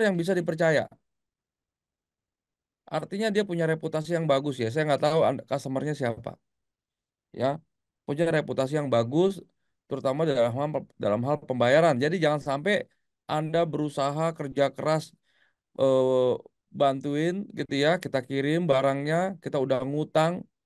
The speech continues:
eh nggak taunya ada masalah dia sama payment misalkan. Jadi lihat dulu ya.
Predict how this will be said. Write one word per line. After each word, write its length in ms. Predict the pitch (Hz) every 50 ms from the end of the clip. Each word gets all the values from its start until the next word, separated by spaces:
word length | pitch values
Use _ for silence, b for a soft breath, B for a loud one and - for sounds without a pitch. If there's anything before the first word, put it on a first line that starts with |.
| _ _ _ _ _ _ _ _ _ -
eh 120 | - 202 180
nggak 160 | 156 147 143
taunya 240 | - 135 135 147 165 156
ada 80 | 139 123
masalah 400 | 117 127 123 120 131 139 143 143
dia 160 | 131 131 127
sama 320 | 123 113 117 123 117 - -
payment 380 | - 120 120 113 120 123 120 113 104
misalkan. 360 | 101 104 104 104 - - - - _ _ _ _ _ _ _ _ _ _ -
Jadi 120 | - 143 175 - - - _ - - 143
lihat 180 | 151 165 160 160 170
dulu 180 | 190 202 202 185 - - _ _ _ _ -
ya. 240 | 113 135 147 170